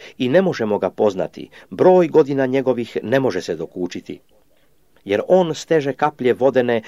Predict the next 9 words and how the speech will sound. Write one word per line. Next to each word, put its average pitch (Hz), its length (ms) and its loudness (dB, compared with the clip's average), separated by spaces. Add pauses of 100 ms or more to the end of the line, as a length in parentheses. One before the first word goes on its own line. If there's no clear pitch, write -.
(120)
koje 107 240 0
liju 127 300 -4
dašt - 460 -4
iz - 220 -12
oblaka 87 380 -4
njegovih. 82 520 -12 (720)
Kad - 220 -8
teku 214 320 -6
oblaci, 147 580 0